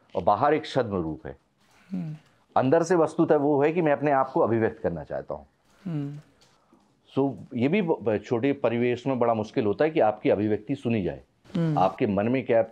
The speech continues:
Speaker 1: चल रहा है उसको समझा जाए।
Speaker 2: हम्म।
Speaker 1: और रंगकर मुझे एक ऐसा माध्यम लगता था कि इससे मैं अपने आप को व्यक्त कर सकता हूँ,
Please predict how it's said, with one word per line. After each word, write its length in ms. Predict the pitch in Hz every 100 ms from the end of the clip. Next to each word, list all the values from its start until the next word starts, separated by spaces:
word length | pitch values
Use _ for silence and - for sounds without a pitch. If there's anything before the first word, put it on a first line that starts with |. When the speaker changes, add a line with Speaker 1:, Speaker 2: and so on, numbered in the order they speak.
| -
Speaker 1:
चल 160 | 104 101
रहा 120 | 101
है 100 | 117
उसको 300 | 120 - 113
समझा 360 | - 110 107 85
जाए। 200 | 80 80 _ -
Speaker 2:
हम्म। 220 | 85 73 73 76
Speaker 1:
और 120 | 98
रंगकर 420 | 110 147 143 185
मुझे 280 | 190 160 165
एक 240 | 131 117
ऐसा 220 | 95 95 107
माध्यम 340 | 101 90 95
लगता 260 | 90 - 87
था 140 | 110
कि 280 | - 151 170 - _ _ 120
इससे 300 | - - 180
मैं 140 | 170
अपने 180 | 151 143
आप 160 | 131
को 100 | 156
व्यक्त 260 | 104 101 -
कर 120 | -
सकता 340 | - - -
हूँ, 80 | -